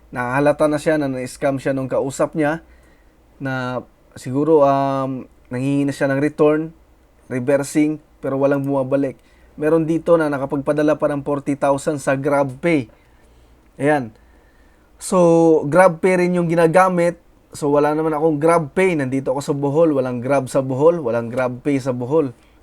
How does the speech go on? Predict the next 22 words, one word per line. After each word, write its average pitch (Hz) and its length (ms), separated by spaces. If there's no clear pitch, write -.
Walang 123 240
Grab 131 240
dito. 131 480
So, 143 240
dapat 170 480
matrace, 151 640
sabi 135 240
ko 139 160
rin 143 80
sa 139 160
kanya 156 240
na 127 160
napakaganda 139 560
talaga 143 320
pag 123 160
pumunta 120 320
kay, 123 240
ng 123 160
N 123 240
B 127 160
I, 120 160
cybercrime, 117 800